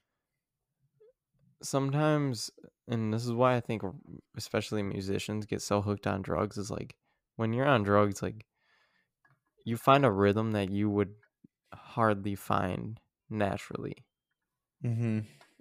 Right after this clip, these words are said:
Speaker 1: You find, like, a different vibe, and I get why they do it, like, and continue to and get hooked on shit because they're trying to make music, and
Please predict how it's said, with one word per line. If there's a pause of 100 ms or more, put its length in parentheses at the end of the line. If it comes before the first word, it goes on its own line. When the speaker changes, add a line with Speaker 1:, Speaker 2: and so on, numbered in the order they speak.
(100)
Speaker 1:
You
find,
like,
a
different
vibe,
and (960)
I
get
why
they
do
it,
like, (200)
and
continue
to
and
get
hooked
on
shit
because (560)
they're
trying
to
make
music,
and